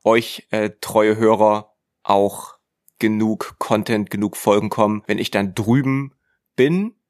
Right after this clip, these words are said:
Ja, alles ein bisschen stressig. Du kennst es selber. Äh, Reisevorbereitungen, wir waren in San Francisco zusammen. Äh, waren schon mal in Kalifornien dieses Jahr. Ich hoffe, jetzt wird's Wetter ein bisschen besser, als, <laughs> als es uns erwischt hat Ende Januar. Aber nein, du, du kennst es. Alles, alles ein bisschen stressig, ne? Ein paar Klamotten waschen, ein bisschen Sachen,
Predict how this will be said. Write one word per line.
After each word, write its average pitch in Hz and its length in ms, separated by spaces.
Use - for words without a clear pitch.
Ja, 135 260
alles 139 260
ein - 40
bisschen 143 220
stressig. - 460
Du 131 80
kennst 123 260
es - 80
selber. 131 500
Äh, - 120
Reisevorbereitungen, 117 1000
wir 113 40
waren 107 120
in 110 60
San 117 180
Francisco - 420
zusammen. 123 440
Äh, 107 60
waren 104 220
schon 117 140
mal 120 60
in 120 80
Kalifornien 123 480
dieses 120 240
Jahr. 127 80
Ich 110 100
hoffe, 113 160
jetzt 110 180
wird's - 160
Wetter 107 200
ein 110 40
bisschen 107 240
besser, 113 380
als, 107 460
<laughs> 160 100
als 123 280
es - 40
uns 143 220
erwischt 120 340
hat 123 320
Ende 110 220
Januar. 123 560
Aber 110 140
nein, 104 180
du, 95 60
du - 180
kennst 98 280
es. - 220
Alles, 98 380
alles 92 200
ein - 40
bisschen 98 180
stressig, - 520
ne? 95 80
Ein 95 200
paar 95 140
Klamotten 95 420
waschen, 95 220
ein 92 40
bisschen 90 380
Sachen, 107 460